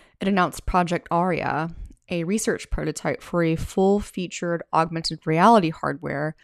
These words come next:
that will soon be given to Facebook employees and contractors to begin testing.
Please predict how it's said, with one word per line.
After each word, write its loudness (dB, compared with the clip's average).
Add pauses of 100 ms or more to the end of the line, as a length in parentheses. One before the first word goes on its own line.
(380)
that -4
will 0
soon -2
be 0
given -4
to -8
Facebook -6
employees -2
and 2
contractors 0
to -8
begin 0
testing. -10